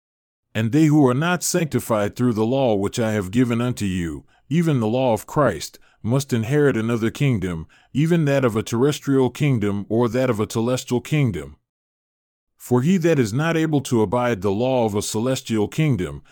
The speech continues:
cannot abide a celestial glory, and he who cannot abide the law of a terrestrial kingdom cannot abide a terrestrial glory.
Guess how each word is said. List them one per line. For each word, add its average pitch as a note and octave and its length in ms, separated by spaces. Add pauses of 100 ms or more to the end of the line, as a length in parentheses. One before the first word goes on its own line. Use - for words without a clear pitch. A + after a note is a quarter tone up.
(160)
cannot D3 340
abide A#2+ 380
a G#2 60
celestial A2 680
glory, G2 560 (240)
and G2+ 160
he C#3 140
who C3 160
cannot D3 380
abide B2 400
the G#2 100
law B2 380
of G2 80
a G#2 80
terrestrial A2 640
kingdom F2+ 520 (280)
cannot C#3+ 360
abide A#2+ 400
a G#2 60
terrestrial A2 680
glory. G2+ 580